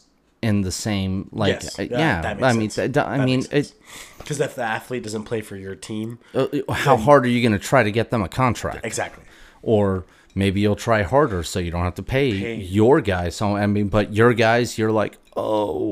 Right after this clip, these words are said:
Speaker 1: well, we can only give you this."
Speaker 2: <laughs>
Speaker 1: I'm sorry.
Speaker 2: <laughs>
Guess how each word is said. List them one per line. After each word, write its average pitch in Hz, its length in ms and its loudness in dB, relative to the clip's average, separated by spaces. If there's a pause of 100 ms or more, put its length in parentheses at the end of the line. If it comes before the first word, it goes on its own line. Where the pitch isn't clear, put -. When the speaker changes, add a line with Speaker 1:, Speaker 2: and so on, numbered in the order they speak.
Speaker 1:
well, 180 160 2
we 175 180 -2
can 170 120 2
only 143 220 0
give 113 220 -2
you 113 100 0
this." 101 440 0
Speaker 2:
<laughs> - 1080 -8
Speaker 1:
I'm 165 340 2
sorry. 101 580 2
Speaker 2:
<laughs> 143 40 2